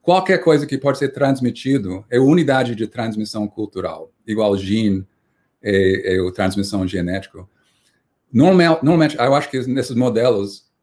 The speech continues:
eles andam com a expectativa que os memes podem evoluir em qualquer direção.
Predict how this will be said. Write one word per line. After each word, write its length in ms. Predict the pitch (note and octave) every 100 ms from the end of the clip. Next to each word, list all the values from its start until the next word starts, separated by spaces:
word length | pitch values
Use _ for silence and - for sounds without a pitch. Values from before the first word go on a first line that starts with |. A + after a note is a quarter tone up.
| _ _
eles 240 | A2+ A#2+ C3
andam 220 | D#3 D3+
com 120 | C#3+
a 40 |
expectativa 680 | C#3 - C#3 C3 C3 D3 C#3
que 380 | - C3 B2 A#2+ _ _ _ _ _
os 200 | - A#2+
memes 280 | A2+ C#3+ C#3+
podem 380 | - C#3+ C#3+ C3+
evoluir 440 | C3+ D3 D3 D3+ D3+
em 80 | C3+
qualquer 460 | D#3+ E3 E3 D#3+
direção. 640 | B2 C#3 C3 - G2 -